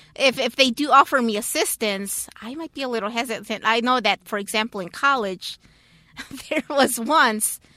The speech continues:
it, it was very snowy. Um, I was trying to cross the street, and I couldn't find the curb 'cause it was covered in snow. And this group of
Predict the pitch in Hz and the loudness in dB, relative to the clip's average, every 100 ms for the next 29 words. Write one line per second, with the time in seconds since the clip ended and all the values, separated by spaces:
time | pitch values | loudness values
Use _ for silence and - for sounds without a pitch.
0 | _ _ _ _ - - - 233 254 240 | _ _ _ _ -14 -4 0 2 0 -2
1 | - 196 233 247 262 - 233 233 233 240 | -8 0 2 2 0 -2 2 2 2 0
2 | 233 240 240 254 233 - 214 196 190 185 | -2 -2 -2 -4 -10 -10 -4 -2 -2 -2
3 | 185 196 - 226 240 285 - 330 339 339 | -4 -4 -2 0 0 -4 0 0 0 -6
4 | - - 294 285 277 262 - - _ _ | -8 -8 -6 -4 -4 -6 -12 -16 _ _
5 | _ _ _ - 226 226 233 - 240 226 | _ _ _ -6 0 0 0 -2 -8 -8
6 | - 226 220 202 - - 370 247 - - | -4 0 0 -2 -12 -4 0 0 -2 -12
7 | 214 208 - - 190 185 180 - - 262 | -8 -8 -8 -8 -6 -6 -8 -12 -6 -2
8 | 180 180 - _ - _ _ _ _ _ | -2 -4 -14 _ -20 _ _ _ _ _
9 | - 233 240 254 - - 254 269 269 - | -2 0 2 0 -2 -6 -6 -4 -4 -8
10 | - - _ - 220 214 208 208 - - | -20 -20 _ 2 4 4 0 -6 -20 -20